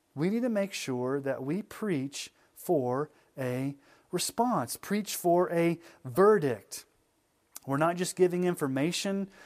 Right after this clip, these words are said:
We're not just telling people, "Hey, this is something good that you need to, to know." Uh, we're actually calling people to respond in repentance and faith. We are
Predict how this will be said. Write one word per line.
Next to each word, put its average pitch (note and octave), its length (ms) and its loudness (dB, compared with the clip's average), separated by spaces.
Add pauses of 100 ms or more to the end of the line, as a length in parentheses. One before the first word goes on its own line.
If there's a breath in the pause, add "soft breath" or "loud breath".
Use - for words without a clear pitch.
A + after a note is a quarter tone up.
(140 loud breath)
We're B2+ 100 -2
not D#3 220 2
just E3 240 -6
telling E3 320 0
people, E3 480 0
"Hey, D#3+ 180 0
this E3 220 -2
is D3+ 120 -8
something D#3 520 -4
good D3 220 2
that D3+ 200 -4
you D#3 80 -2
need D3+ 240 -2
to, C3 240 0 (280 soft breath)
to - 120 -8
know." E3 540 4 (360 soft breath)
Uh, - 120 -14 (600)
we're A3 400 -2
actually F#3+ 580 -2 (140)
calling F#3+ 540 -4
people C#3 400 -8
to C#3 240 -8
respond D3 720 -2 (240 loud breath)
in G3+ 100 0
repentance E3 380 -2
and G3 100 -6
faith. A#3 240 4
We F#3 260 0
are C#3+ 440 6